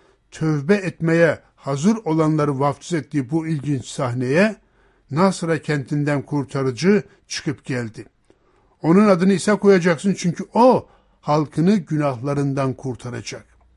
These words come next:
İsa Mesih Yahya tarafından vaftiz olduğunda Yahya İsa'nın tam sudan çıkarken göklerin yarıldığını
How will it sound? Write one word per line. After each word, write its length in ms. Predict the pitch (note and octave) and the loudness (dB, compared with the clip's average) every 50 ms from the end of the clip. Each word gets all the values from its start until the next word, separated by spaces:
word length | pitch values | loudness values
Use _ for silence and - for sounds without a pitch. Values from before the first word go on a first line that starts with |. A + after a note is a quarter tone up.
| _ _ _ _ _ _ _ _ _ _ _ _ _ _ _ _ _ _ - | _ _ _ _ _ _ _ _ _ _ _ _ _ _ _ _ _ _ -12
İsa 300 | B2+ - - D3+ D3 C#3+ | -10 -4 -2 0 0 0
Mesih 400 | C#3+ C#3 C3 - - A#3 A#3+ A3 - _ _ _ _ _ - | 0 -2 -4 -4 -2 -2 -2 -2 -6 _ _ _ _ _ -12
Yahya 480 | C3+ C3 C#3 C3+ A#2+ - - E3+ E3+ E3 | -8 -4 -4 -4 -4 -6 -4 -4 -4 -4
tarafından 640 | - C3+ B2+ B2+ A2 - - C3 B2 B2 A#2 A2+ A2+ | -4 -4 -6 -6 -6 -6 -8 -6 -6 -6 -6 -6 -6
vaftiz 400 | A#2+ A#2+ A2+ - - D#3+ - - | -6 -8 -8 -8 -10 -12 -12 -10
olduğunda 640 | C#3+ C3 A#2 A2+ A#2+ B2 A#2 A2+ A2+ D3 F#3 G#3 G#3 - _ _ _ _ _ _ _ _ _ _ _ - | -10 -10 -10 -8 -8 -8 -8 -4 0 2 2 2 0 -4 _ _ _ _ _ _ _ _ _ _ _ -6
Yahya 640 | C3+ D3 C#3+ C3 A2+ A2 C#3+ E3 F#3+ A3 A3+ A3+ _ _ _ _ _ _ | -2 -2 -2 -2 -4 -2 2 2 2 2 2 -2 _ _ _ _ _ _
İsa'nın 720 | - D#3 - - - D3+ D3 C#3+ D3+ G3 A#3 A#3+ A#3 - _ _ _ _ _ _ _ _ _ _ _ _ | -10 -8 -8 -6 -4 -4 -2 2 4 4 4 2 0 -6 _ _ _ _ _ _ _ _ _ _ _ _
tam 320 | - G3 A3 A#3+ A3+ G3 - | 0 2 2 2 2 0 -4
sudan 460 | - - - - E3+ E3 G3 G3 F#3 | -12 -12 -8 -4 0 2 4 4 2
çıkarken 680 | D#3 - - - - A3 A#3+ A3 A3+ - A3+ G3+ D#3 A#2 _ _ _ _ _ - | 0 -4 -8 -4 0 0 0 0 0 0 0 0 0 -2 _ _ _ _ _ -10
göklerin 640 | B2+ C3 F3+ F3 D#3 - - D#3+ E3 F3+ G#3 G#3+ | -2 0 0 0 0 -2 -2 0 2 4 4 4
yarıldığını 840 | G3 F3+ E3+ D#3+ D#3 D3+ C#3+ C3 C#3 C3+ C3 B2 D3 F3 G#3+ A3+ G3+ | 4 4 4 4 2 0 0 -2 -2 -2 0 2 4 4 4 2 0